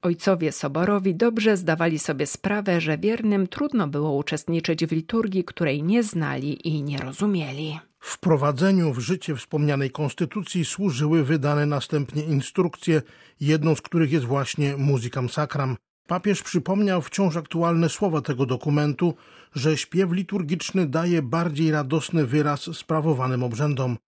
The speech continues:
Speaker 2: Posoborowa instrukcja podkreśla potrzebę czynnego, świadomego i pełnego udziału wiernych.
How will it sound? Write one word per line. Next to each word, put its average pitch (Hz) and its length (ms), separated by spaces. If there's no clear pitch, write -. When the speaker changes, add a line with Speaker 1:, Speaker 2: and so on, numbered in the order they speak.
Speaker 2:
Posoborowa 151 680
instrukcja 156 600
podkreśla 160 560
potrzebę 156 460
czynnego, 156 680
świadomego 160 880
i 160 180
pełnego 156 600
udziału 131 400
wiernych. 135 580